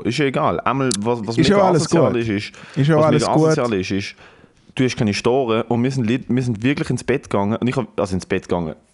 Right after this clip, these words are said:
Speaker 1: Wir sind go pennen oder haben wollen go pennen und ich hab wie, ich hab wie aus dem Fenster geschaut und gemerkt so, „Ah, das ist keine Lampe, das ist echt, das ist Tageslicht.“ So schlimm, weil der Michi und, der Michi und die anderen sind relativ früh gegangen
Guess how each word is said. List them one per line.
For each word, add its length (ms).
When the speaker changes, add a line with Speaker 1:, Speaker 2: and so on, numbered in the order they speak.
Speaker 1:
Wir 100
sind 80
go 80
pennen 560
oder 160
haben 160
wollen 180
go 80
pennen 380
und 120
ich 120
hab 120
wie, 240
ich 80
hab 60
wie 80
aus 60
dem 100
Fenster 500
geschaut 160
und 120
gemerkt 240
so, 140
„Ah, 120
das 120
ist 160
keine 160
Lampe, 420
das 180
ist 120
echt, 300
das 120
ist 200
Tageslicht.“ 840
So 220
schlimm, 260
weil 120
der 80
Michi 280
und, 160
der 80
Michi 240
und 160
die 80
anderen 300
sind 140
relativ 380
früh 260
gegangen 560